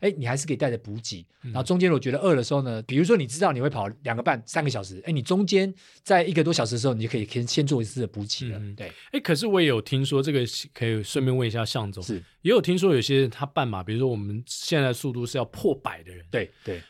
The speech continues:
Speaker 2: 破百的，我在十五K的时候，我吃一包补给，因为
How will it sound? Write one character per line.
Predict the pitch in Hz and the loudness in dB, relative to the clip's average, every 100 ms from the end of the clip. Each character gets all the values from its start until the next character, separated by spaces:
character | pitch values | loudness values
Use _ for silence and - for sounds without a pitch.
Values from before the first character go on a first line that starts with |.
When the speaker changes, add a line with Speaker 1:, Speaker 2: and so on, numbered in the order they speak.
| _ | _
Speaker 2:
破 | - 208 | 2 2
百 | 123 110 | 2 -2
的， | 123 | -2
我 | 117 | 0
在 | 175 | 0
十 | 175 - 160 | 0 0 0
五 | 143 | -2
K | - 143 | -2 0
的 | 131 | 0
时 | 113 | -2
候， | 117 | -4
我 | 107 | -4
吃 | 107 - 175 | -4 0 2
一 | 180 | 2
包 | 170 165 | 2 2
补 | 131 117 | -2 -8
给， | 131 104 90 _ | -8 -10 -14 _
因 | - | 0
为 | 202 | 0